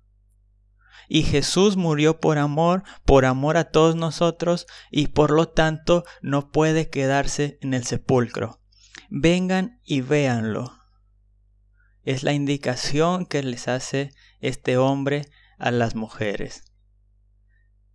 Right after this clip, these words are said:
La semana pasada, si alguno estuvo siguiendo este podcast, estuvimos hablando de la resurrección de Lázaro.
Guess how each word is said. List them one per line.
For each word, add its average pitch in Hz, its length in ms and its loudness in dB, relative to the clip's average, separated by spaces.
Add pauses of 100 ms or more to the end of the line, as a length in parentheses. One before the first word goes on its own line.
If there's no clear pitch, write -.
(500)
La 139 140 -4
semana 143 540 -2
pasada, 156 640 2
si - 180 -4
alguno 131 380 -2
estuvo 135 340 -2
siguiendo 143 480 -2
este 156 220 -2
podcast, 180 560 2 (200)
estuvimos 180 680 0
hablando 185 760 0 (340)
de 147 220 -2
la 147 160 0
resurrección 143 720 -2
de 151 140 0
Lázaro. 117 560 -2